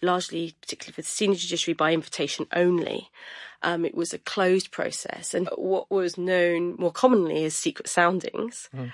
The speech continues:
Speaker 1: uh, by which people, unknown people, were asked by other unknown <laughs> people what they thought of, um,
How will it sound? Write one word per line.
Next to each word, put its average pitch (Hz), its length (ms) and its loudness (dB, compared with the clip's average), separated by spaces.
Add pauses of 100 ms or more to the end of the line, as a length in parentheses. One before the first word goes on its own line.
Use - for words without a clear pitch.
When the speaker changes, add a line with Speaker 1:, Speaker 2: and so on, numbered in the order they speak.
(160)
Speaker 1:
uh, 175 340 4
by 180 260 2
which - 480 -2
people, 175 580 -4 (380)
unknown 165 400 0
people, 160 500 -6
were 170 200 2
asked 165 520 0
by 165 380 -2
other 202 240 4
unknown 170 360 0
<laughs> 170 120 -6
people 170 420 -2 (240)
what 185 240 2
they 170 140 6
thought 160 540 0
of, 151 440 0
um, 156 400 -4